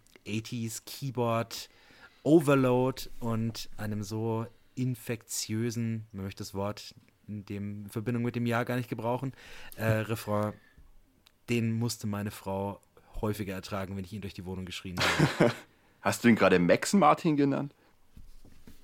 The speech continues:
Speaker 1: Ja, ähm, das ist der Produzent.
Speaker 2: <laughs> Ach so, ich dachte, du meinst Chris Martin, Entschuldigung. <laughs>
Speaker 1: Genau, Chris und Max Martin.
Speaker 2: Oh.
Speaker 1: Ein, äh,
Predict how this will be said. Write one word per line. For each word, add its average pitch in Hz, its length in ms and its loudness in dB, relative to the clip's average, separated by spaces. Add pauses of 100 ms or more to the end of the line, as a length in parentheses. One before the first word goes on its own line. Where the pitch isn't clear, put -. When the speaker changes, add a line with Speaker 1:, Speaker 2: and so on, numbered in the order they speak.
(580)
Speaker 1:
Ja, 131 440 2
ähm, 127 360 4
das 127 140 -4
ist - 140 -4
der 131 80 2
Produzent. 123 560 -4
Speaker 2:
<laughs> - 100 -18
Ach - 100 -2
so, 196 200 8
ich 165 80 6
dachte, 143 220 6
du 127 60 8
meinst 120 200 6
Chris 160 220 2
Martin, 104 160 6
Entschuldigung. 98 420 2 (720)
<laughs> 117 80 0 (580)
Speaker 1:
Genau, 139 300 8
Chris 165 320 4
und 139 120 0
Max 143 200 0
Martin. 110 300 2
Speaker 2:
Oh. 120 100 10
Speaker 1:
Ein, 131 420 10
äh, 120 460 2